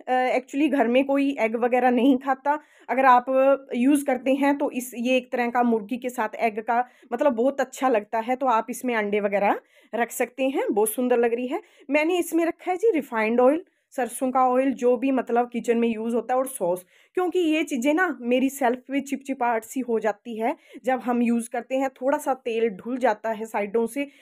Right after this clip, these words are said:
तो सारी शेल्फ ख़राब हो जाती है। तो मैंने अंदर इसके एक वेट नैपकिन सा रख दिया और ऊपर से हम ये अपनी बोतलें रख देंगे। तो इस तरह जी देखने में बहुत सुंदर लग रहा है।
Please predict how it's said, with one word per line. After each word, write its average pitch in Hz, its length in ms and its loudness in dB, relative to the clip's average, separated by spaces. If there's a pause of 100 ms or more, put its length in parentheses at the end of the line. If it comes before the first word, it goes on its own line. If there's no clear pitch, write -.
(120)
तो 247 60 -10
सारी 349 340 0
शेल्फ 226 400 0
ख़राब 202 240 0
हो 214 80 -2
जाती 202 300 -6
है। 247 160 -2 (240)
तो 302 80 -2
मैंने 285 320 4
अंदर 254 400 2
इसके 269 260 -4
एक 269 120 -6
वेट 214 260 0
नैपकिन 233 460 0
सा 247 160 -2
रख 240 160 -2
दिया 285 220 0
और 277 120 2
ऊपर 220 240 -4
से 214 160 -10
हम 185 280 -12
ये 196 180 -6
अपनी 294 380 -6 (320)
बोतलें 202 400 0 (160)
रख 208 120 -8
देंगे। 214 300 -2
तो 269 100 -4
इस 254 180 -2
तरह 269 160 0
जी 262 160 -2
देखने 226 340 0
में 247 240 0
बहुत 208 220 0
सुंदर 247 340 0
लग 233 160 0
रहा 233 140 2
है। 247 220 -6